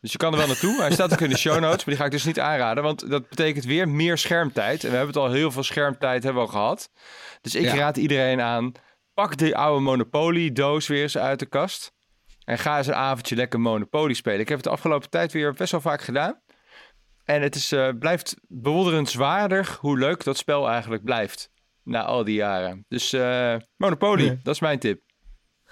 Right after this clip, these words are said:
Speaker 2: Nou, <laughs> doe me. Dan heb ik ook nog een tipje. Mijn, eh, tipje is de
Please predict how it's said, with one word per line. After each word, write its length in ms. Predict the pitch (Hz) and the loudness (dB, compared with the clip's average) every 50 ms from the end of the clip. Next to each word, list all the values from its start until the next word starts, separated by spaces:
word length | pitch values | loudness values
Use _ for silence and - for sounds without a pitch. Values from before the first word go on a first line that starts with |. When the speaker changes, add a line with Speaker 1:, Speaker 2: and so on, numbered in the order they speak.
| - _ _ - - | -20 _ _ -16 -10
Speaker 2:
Nou, 260 | - 160 165 156 - - - | -6 -4 -2 0 -2 -2 -4
<laughs> 100 | - - | -6 -6
doe 140 | - 123 139 | -2 -2 0
me. 240 | 165 151 117 95 - _ - - - - - - - - - - - - - - - | 0 0 -2 -2 -4 _ -20 -20 -16 -12 -12 -12 -12 -14 -18 -20 -20 -20 -20 -16 -8
Dan 140 | - 117 139 | -4 -2 0
heb 100 | 139 127 | 0 0
ik 100 | 131 - | 2 2
ook 140 | 143 143 127 | 2 2 2
nog 140 | 127 110 | 2 0
een 80 | 104 104 | 0 0
tipje. 340 | - - 98 - - 113 107 | 0 0 0 0 0 0 0
Mijn, 260 | 110 107 107 107 107 | 2 0 0 2 2
eh, 120 | 101 101 101 | 2 0 0
tipje 380 | 92 - 110 104 - - 107 | -2 -2 -4 -4 -2 -2 -2
is 200 | - 104 110 101 | 0 0 0 0
de 320 | - 110 107 107 110 - | 0 0 2 2 0 0